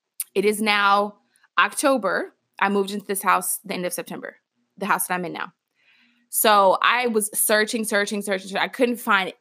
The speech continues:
anything. And I was so upset because I was like, "I really want three bedrooms, two baths." But then <clears throat> I found something really close. I found this house that was two bedrooms,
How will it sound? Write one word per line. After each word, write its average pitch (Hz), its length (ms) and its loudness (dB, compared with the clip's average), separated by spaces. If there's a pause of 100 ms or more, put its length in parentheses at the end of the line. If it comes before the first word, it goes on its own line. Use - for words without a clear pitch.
(140)
anything. 220 480 -2
And 196 80 -2
I 196 60 2
was 196 120 -6
so - 280 2
upset 202 340 0
because 196 220 -10
I 185 80 -2
was 196 120 -6
like, - 160 -8
"I 214 100 -8
really 269 260 -2
want 269 180 -10
three 254 80 -8
bedrooms, 247 300 -6
two 233 60 -10
baths." - 260 -6 (600)
But 190 320 2
then 277 600 4
<clears throat> 277 760 0 (640)
I 269 80 0
found 233 220 4
something 233 240 0
really 214 180 0
close. 220 400 0
I 202 60 -4
found 202 220 0
this 269 120 -6
house 202 460 0
that 196 160 2
was 190 200 -2
two 240 220 -4
bedrooms, 196 840 -4